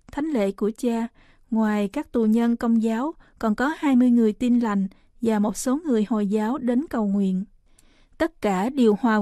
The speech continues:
quyện với nhau trong bầu khí cầu nguyện. Chưa có vấn đề gì xảy ra, mọi người đều cầu nguyện.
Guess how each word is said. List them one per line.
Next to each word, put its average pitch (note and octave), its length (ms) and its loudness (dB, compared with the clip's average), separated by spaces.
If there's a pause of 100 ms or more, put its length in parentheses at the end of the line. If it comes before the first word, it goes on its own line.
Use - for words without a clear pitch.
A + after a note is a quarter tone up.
quyện G#3+ 260 2
với C4 160 0
nhau B3 380 0
trong A#3 240 -2
bầu G#3 140 -2
khí A#3+ 240 -4
cầu A#3 200 -4
nguyện. G3 400 0 (680)
Chưa A#3 220 4
có B3 220 -4
vấn E4 180 -4
đề A#3 180 2
gì G3 220 0
xảy G3 240 -4
ra, A#3+ 320 0 (420)
mọi G#3 180 2
người A3 320 4
đều G3+ 220 2
cầu G#3 200 -4
nguyện. G3 360 0